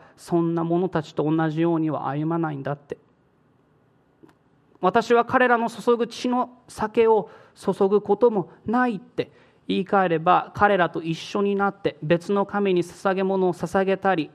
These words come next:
礼拝することなんて絶対にしないって、またその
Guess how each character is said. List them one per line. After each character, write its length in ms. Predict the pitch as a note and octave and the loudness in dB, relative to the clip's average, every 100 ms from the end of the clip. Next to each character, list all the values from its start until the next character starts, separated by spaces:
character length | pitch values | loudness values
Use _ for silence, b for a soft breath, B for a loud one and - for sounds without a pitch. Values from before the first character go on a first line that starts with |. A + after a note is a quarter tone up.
| _ | _
礼 260 | D#3 F3+ F#3 | -2 0 0
拝 300 | E3+ F#3 F3+ | 0 0 0
す 160 | E3+ F3+ | -4 -4
る 100 | F#3 | -2
こ 140 | F#3 | -2
と 120 | F#3+ | -2
な 140 | F3+ E3 | 0 -2
ん 60 | |
て 100 | D#3+ | -4
絶 380 | D3 D#3 D3 D3+ | -2 -2 -4 -4
対 240 | E3 D#3+ D#3 | -2 -2 -2
に 180 | D#3 D#3 B | -4 -4 B
し 240 | - - E3 | -14 -4 0
な 200 | E3+ E3+ | 0 0
い 40 | |
っ 40 | E3 | -4
て、 220 | - - | -8 -6
ま 120 | D#3 | -6
た 80 | D3+ | -6
そ 180 | - E3 | -4 0
の 240 | E3+ E3 | 0 -2